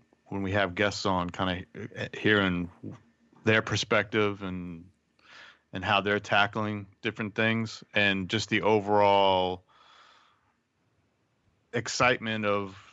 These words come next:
or that people are pumped to be a parent, to be a dad, and for the, you know, handful of moms that we've had on, on the show as well. 'Cause I, I don't know, it just, maybe we were just younger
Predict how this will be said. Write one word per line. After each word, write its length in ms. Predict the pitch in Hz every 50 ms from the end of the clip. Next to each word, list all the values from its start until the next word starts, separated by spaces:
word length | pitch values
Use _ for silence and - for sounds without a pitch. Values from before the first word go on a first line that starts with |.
| -
or 220 | - 92 90 92 98
that 140 | 101 -
people 280 | - - 117 113 - 107
are 120 | 101 92 92 - _ _ _ -
pumped 360 | - - 120 117 90 - -
to 80 | - 101
be 180 | 92 107 104
a 60 | 98 90
parent, 440 | - - - 113 113 98 85 73
to 60 | - 92
be 140 | 90 98
a 60 | 95 90
dad, 400 | 87 98 95 95 95 95 92 95
and 260 | 92 90 90 87 85
for 160 | - - 95
the, 280 | 90 92 92 90 90 87
you 80 | - 98
know, 80 | 92 90
handful 480 | 90 101 95 92 92 - 101 92 90 87
of 60 | 87
moms 300 | 95 98 104 104 101 92
that 80 | - 95
we've 140 | - 98 -
had 240 | - 92 87 85
on, 220 | 95 95 92 92 - -
on 140 | 101 95
the 60 | 90 90
show 240 | - - 101 87
as 160 | - - 90 95
well. 380 | 95 101 101 90 90 110 - _ _ - _ _ _ _ _ _ _ _ _ _ _ _
'Cause 340 | - - 104 90 85 85 - _ _ _ _ _ _ _ _ _ _ _ _ _ -
I, 180 | 95 95 90
I 60 | 92 92
don't 320 | 92 90 92 95 98 104
know, 180 | 120 120 98 90
it 100 | 85 -
just, 240 | 101 92 - - - - - - -
maybe 300 | 104 98 98 98 90 98
we 160 | 92 98 98
were 140 | 95 95 92
just 180 | 90 95 92 87
younger 580 | 98 101 107 113 117 107 113 117 117 117 117